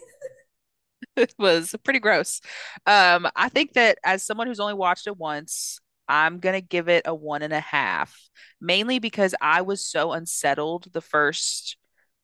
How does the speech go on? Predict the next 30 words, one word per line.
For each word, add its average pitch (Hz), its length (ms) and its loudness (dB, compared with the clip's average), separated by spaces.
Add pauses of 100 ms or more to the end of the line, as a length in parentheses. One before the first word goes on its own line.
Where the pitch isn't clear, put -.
(100)
three 175 180 -2
quarters 165 400 0
of 165 60 -8
this 165 200 0
movie 160 340 -4
that 160 160 2
I 147 120 4
didn't 160 280 -4
know 151 160 2
if 151 80 -6
I 143 100 4
was 131 100 -2
gonna 143 100 -14
be 139 80 -6
able 131 120 -6
to 151 60 -12
get - 200 -4
through 104 200 -4
it. - 140 -4 (1120)
I 190 240 6
would 220 640 4 (120)
hesitantly 233 800 -2
rewatch 175 540 0
it, - 320 -10 (180)
but 180 260 6
it 139 160 0
would 175 120 0
have 175 300 0
to 196 100 -6
be 160 640 -4